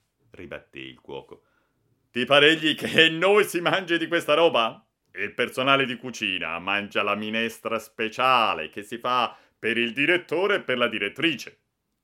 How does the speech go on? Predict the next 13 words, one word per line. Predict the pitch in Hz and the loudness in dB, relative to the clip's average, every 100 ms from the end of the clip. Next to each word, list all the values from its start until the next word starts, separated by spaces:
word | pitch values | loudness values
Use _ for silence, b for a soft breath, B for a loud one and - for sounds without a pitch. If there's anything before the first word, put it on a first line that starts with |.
| _ _ _ _ _ _ | _ _ _ _ _ _
"Ah!" | 87 90 113 135 139 135 127 117 98 _ _ _ _ _ _ _ | -20 -20 -16 -12 -10 -12 -14 -18 -20 _ _ _ _ _ _ _
fece | - 85 78 | -12 -12 -10
lo | 76 | -14
sguattero, | 76 76 78 - 80 73 b b _ | -14 -10 -10 -10 -14 -16 b b _
tirando | 82 85 101 82 82 | -14 -10 -10 -12 -14
un | 80 | -14
gran | 78 90 98 | -10 -10 -10
respiro | 82 80 - - 87 82 | -12 -14 -16 -20 -14 -14
di | 78 | -14
sollievo. | 73 78 71 64 - _ _ _ _ _ _ _ _ _ _ _ - | -14 -14 -14 -16 -18 _ _ _ _ _ _ _ _ _ _ _ 0
"Ora | 180 160 | 4 6
via, | 143 113 - _ b b b b | 4 0 -4 _ b b b b
portami | - 143 135 127 120 110 | 2 2 4 0 0 -2